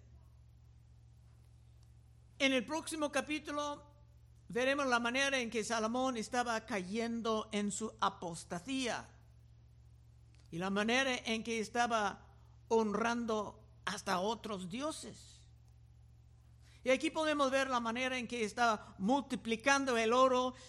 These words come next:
en contra de la ley del libro de Deuteronomio. Es fácil memorizar dónde está ubicado el versículo. Deuteronomio diecisiete diecisiete dice: "No tomará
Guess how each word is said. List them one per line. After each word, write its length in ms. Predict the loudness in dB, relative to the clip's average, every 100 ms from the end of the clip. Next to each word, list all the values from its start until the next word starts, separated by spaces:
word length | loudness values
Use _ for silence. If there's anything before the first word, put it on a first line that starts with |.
| -20 -20 -4
en 180 | -2 2
contra 460 | 4 4 2 -2
de 140 | 0 0
la 140 | 0
ley 440 | 0 0 0 -4 -10 -20 -20 -20 -20 -20 -20 -20 -20 -20 -20 -20 -20 -20 -10
del 200 | -2 0
libro 320 | 0 0 0
de 340 | 2 0 -2 -6
Deuteronomio. 800 | -6 -4 -4 -2 2 2 2 0
Es 100 | 0
fácil 340 | 0 0 -2
memorizar 880 | -4 -4 -4 -6 -4 0 2 0 -2
dónde 300 | -4 -4 -8
está 420 | -4 0 0 -2
ubicado 440 | -8 -8 -2 -2 0
el 80 | -2
versículo. 720 | -6 -6 -6 -4 -2 -4 -6 -16 -20 -20 -20 -20 -20 -20 -14
Deuteronomio 880 | -2 2 2 2 2 4 4 2 0
diecisiete 720 | -2 -8 -8 -4 -2 -2 -4
diecisiete 800 | -4 -6 -8 -4 0 0 0 -4
dice: 300 | -4 -6 -4
"No 220 | 0 0
tomará 540 | 0 0 2 4 2